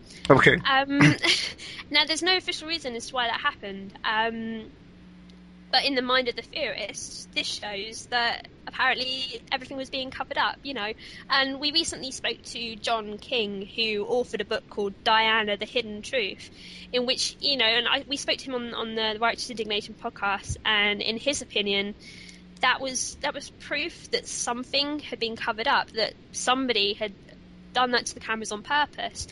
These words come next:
Speaker 1: Okay.
Speaker 2: But when we, when we were asking him, "Well, who and why? Why did they do that? Who did it?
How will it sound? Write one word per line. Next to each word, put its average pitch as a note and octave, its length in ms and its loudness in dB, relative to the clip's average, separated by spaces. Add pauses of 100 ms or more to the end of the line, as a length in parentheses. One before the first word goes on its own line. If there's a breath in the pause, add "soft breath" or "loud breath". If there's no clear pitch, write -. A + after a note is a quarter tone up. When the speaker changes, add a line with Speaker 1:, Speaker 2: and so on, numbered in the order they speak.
(100 loud breath)
Speaker 1:
Okay. C#4+ 140 0
Speaker 2:
But - 100 6
when D#4 100 4
we, D#4 140 4 (160)
when D#4 140 4
we D#4 100 4
were C4+ 100 4
asking C#4+ 340 2
him, A3 260 -4 (180)
"Well, A#3+ 100 -10
who G#3+ 400 0 (180)
and G#3+ 160 -8
why? B3 360 2 (220)
Why C#4+ 180 4
did A#3 100 -10
they G#3+ 80 -6
do G3+ 140 -6
that? G3+ 180 0
Who B3 140 -2
did C#4 160 0
it? G3+ 160 -2